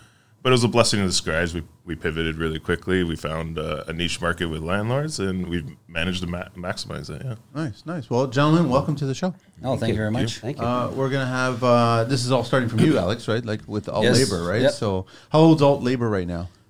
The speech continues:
Speaker 3: Well, I officially launched, uh, May first,
Speaker 2: Okay.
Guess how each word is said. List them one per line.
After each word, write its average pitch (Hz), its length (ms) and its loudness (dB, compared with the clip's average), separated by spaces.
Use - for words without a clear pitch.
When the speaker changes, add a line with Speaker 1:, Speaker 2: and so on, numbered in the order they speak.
Speaker 3:
Well, 131 160 4
I 120 200 4
officially 123 460 2
launched, 120 480 2
uh, 107 300 4
May 110 140 2
first, 135 440 -4
Speaker 2:
Okay. 131 260 0